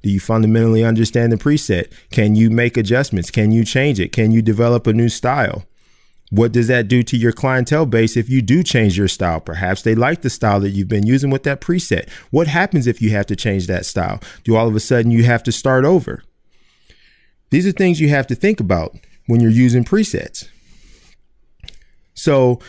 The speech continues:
number one, don't fundamentally understand. Number two, your work is looking like everyone else's.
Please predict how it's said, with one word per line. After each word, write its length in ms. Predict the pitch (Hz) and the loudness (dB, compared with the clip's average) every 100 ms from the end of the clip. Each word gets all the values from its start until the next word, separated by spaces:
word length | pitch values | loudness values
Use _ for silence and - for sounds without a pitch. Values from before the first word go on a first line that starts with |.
| - - - - _ _ - | -20 -20 -20 -20 _ _ -2
number 220 | 127 185 | 0 2
one, 400 | 170 156 151 147 - _ _ _ - | 2 2 0 -2 -10 _ _ _ -2
don't 220 | 120 131 | -2 0
fundamentally 580 | 143 139 131 127 127 123 | 0 2 2 2 2 2
understand. 600 | 117 110 - 85 76 - _ - - - - - _ - | 0 -2 -4 -6 -6 -14 _ -20 -20 -20 -20 -20 _ -4
Number 220 | 117 151 | -2 -2
two, 380 | - 147 139 131 - _ _ _ _ | 0 2 2 0 -8 _ _ _ _
your 120 | 107 | 0
work 220 | 104 117 117 | 2 2 0
is 140 | 101 | 0
looking 240 | 110 113 | 0 2
like 240 | 104 98 92 | 0 0 -2
everyone 380 | 90 92 87 80 | -4 -2 -4 -6
else's. 440 | 82 - - | -10 -14 -18